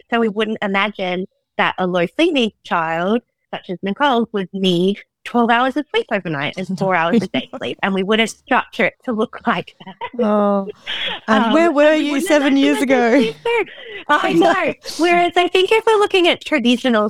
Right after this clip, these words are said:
Speaker 1: sleep
Speaker 2: Yeah.
Speaker 1: training, what we'll probably see is quite rigid schedules most of the time. And I
Speaker 2: Yeah.
Speaker 1: say that most of the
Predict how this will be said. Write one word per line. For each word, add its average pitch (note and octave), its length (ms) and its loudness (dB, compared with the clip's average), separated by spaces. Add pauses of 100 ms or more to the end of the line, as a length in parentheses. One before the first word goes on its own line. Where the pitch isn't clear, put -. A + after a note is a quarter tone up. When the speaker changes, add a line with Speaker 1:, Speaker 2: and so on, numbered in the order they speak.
Speaker 1:
sleep D#3 260 -2 (280)
Speaker 2:
Yeah. D#3 360 2
Speaker 1:
training, D3 340 -14 (280)
what A3 180 2
we'll G#3+ 120 2
probably E4 580 2
see C#4+ 380 0
is A#3 80 -2 (180)
quite A#3+ 340 0
rigid G#3+ 460 -4
schedules B3+ 540 0
most G3 480 2
of - 100 -20
the B2+ 60 -10
time. C3 320 -6
And G#3 100 -2
I G3 60 2
Speaker 2:
Yeah. E3 160 -2
Speaker 1:
say B3 100 2
that B3 200 -2
most E3 340 -4
of F3 40 -12
the F3 80 -8